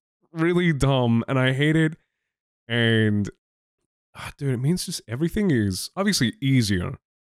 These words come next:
and more accessible to wider audiences, but it can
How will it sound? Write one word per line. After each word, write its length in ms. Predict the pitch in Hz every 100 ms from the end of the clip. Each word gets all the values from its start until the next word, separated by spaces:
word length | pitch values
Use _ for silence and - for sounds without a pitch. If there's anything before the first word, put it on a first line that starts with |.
| _ -
and 180 | 104 104
more 340 | 120 127 117
accessible 720 | 104 - 123 113 104 101 90 87
to 320 | 98 107 107 - _ _ _ _ _ _ 101
wider 340 | 104 107 101 101
audiences, 600 | 98 95 - - 101 -
but 160 | 107
it 80 | 107
can 460 | - 143 151 160